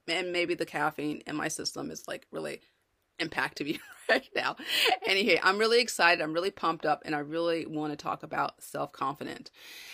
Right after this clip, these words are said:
You know, confidence is a vital quality that can help you in various aspects of your life, as I mentioned earlier, in your business life, in your personal life, romantic life, all that stuff.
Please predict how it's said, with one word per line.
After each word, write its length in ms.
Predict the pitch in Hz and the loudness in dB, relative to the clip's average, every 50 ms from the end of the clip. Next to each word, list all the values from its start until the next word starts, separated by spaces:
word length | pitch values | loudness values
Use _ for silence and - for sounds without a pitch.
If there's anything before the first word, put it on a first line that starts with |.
| - - - - - _ | -18 -18 -20 -20 -4 _
You 100 | 220 233 | 10 10
know, 200 | 247 233 220 196 | 12 12 10 8
confidence 640 | - - 254 247 285 320 311 339 277 262 254 247 - | 6 8 10 10 10 10 6 4 4 4 4 4 4
is 160 | - 214 175 190 | 4 4 4 4
a 40 | |
vital 500 | 190 160 156 170 156 156 170 170 175 165 | 0 2 6 6 8 8 8 6 4 4
quality 640 | 165 - - - 156 156 160 156 156 156 143 135 - - | 2 0 -2 0 2 2 2 0 -2 -4 -6 -6 -8 -2
that 180 | 151 160 165 | -2 -2 0
can 120 | - 196 165 | 0 -4 -6
help 400 | - - - 165 160 - - - | -2 0 0 0 0 -2 -6 -4
you 240 | 165 165 160 156 - | 0 2 2 2 2
in 200 | - 185 180 160 | 0 -4 -4 4
various 360 | 147 196 190 175 170 165 170 | 6 8 8 10 8 6 4
aspects 480 | 165 156 151 156 156 - - 160 156 - | 4 4 4 4 2 0 -4 -6 -2 -2
of 140 | 160 147 143 | -4 -2 -2
your 100 | 147 147 | -4 -4
life, 220 | 143 - - 147 | -4 -4 -6 -6
as 120 | 147 127 - | -6 -4 -2
I 60 | 147 | -2
mentioned 340 | 143 147 151 151 - 147 143 | 0 -2 -2 -2 -4 -4 -4
earlier, 280 | 143 143 143 147 147 | -2 -2 -2 -2 -2
in 80 | 147 143 | -2 -2
your 100 | 143 147 | -4 -2
business 420 | 147 175 170 160 - 143 143 - | 0 0 0 0 0 -4 -4 -4
life, 180 | - - 151 - | -6 -6 -4 -4
in 40 | - | -6
your 80 | 147 | -4
personal 380 | - - 156 156 - 156 151 143 | -4 -4 -4 -4 -4 -4 -4 -2
life, 240 | 143 143 147 147 - | -2 -2 -2 -2 -2
romantic 420 | 147 143 147 147 151 - 156 - | -2 -2 -2 -2 -2 -4 -6 -8
life, 120 | 151 147 | -8 -4
all 140 | - 127 139 139 | -2 -2 0 0
that 120 | 135 - | -2 -2
stuff. 240 | - - - - | -2 -4 -4 -4